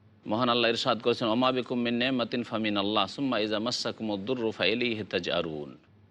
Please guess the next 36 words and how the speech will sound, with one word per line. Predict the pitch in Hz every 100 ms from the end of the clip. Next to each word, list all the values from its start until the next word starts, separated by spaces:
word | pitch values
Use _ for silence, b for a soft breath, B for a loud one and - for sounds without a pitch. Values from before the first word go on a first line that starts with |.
| -
আল্লাহ | 113 123
পাক | 127 123
ইরশাদ | 120 151 123
করছেন | 135 - 143 123 110 104
যে, | 98 113 113 110
"যে | 104 135
নিয়ামতই | 135 135 127 139 165 151
তোমাদের | 139 131 120 104
কাছে | 101 -
রয়েছে, | 92 85 - - - -
ওমা | 107 117 107
বিকুম | 107 113
মিন | 104 95
নি'মা", | 92 90 78 80 - - _ _
আর | - 107
অসংখ্য | 117 156 151 143
নিয়ামত | 135 110 113 107
আমাদের | 101 95 87
কাছে | 85 -
রয়েছে, | 87 85 -
আল্লাহ | 92 90 -
পাকের | 80 - 76
দান। | 73 67 - - _ - -
তোমাদের | 120 131 135
কাছে | 131 131 143
যে | 113 127
নিয়ামতই | 127 127 127 135 151 135
রয়েছে, | 120 107 - 95 85 90 - _ - -
তোমরা | 113 107
যা | 101 101
পেয়েছো, | - 95 87 - 78
ফামিন | - 117 110
আল্লাহ, | 95 92 82 80 80
তা | 107
আল্লাহ | 87 101 101
পাকের | 101 92